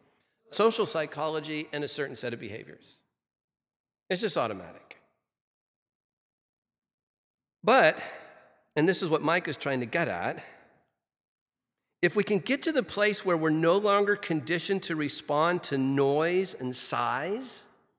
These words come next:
we won't miss God's quiet action.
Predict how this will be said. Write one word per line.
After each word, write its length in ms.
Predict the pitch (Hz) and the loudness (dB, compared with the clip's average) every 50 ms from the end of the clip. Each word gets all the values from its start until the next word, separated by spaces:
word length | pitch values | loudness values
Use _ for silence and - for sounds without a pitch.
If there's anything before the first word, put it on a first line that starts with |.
| _ _ _ _ _ _ _ _ _ _ _ _ _ _ _ _ _ | _ _ _ _ _ _ _ _ _ _ _ _ _ _ _ _ _
we 140 | - 131 131 | -14 -14 -12
won't 360 | 139 131 127 156 165 196 - | -10 -8 -6 -6 -6 -6 -8
miss 300 | 135 117 113 113 117 117 | -8 -10 -8 -8 -10 -12
God's 440 | - - - 117 110 113 123 135 - | -12 -10 -10 -8 -8 -8 -10 -12 -14
quiet 420 | - - - 110 98 104 113 127 - - | -18 -16 -14 -14 -14 -12 -14 -16 -16 -14
action. 380 | 180 202 - - - - - | -16 -14 -14 -14 -16 -16 -16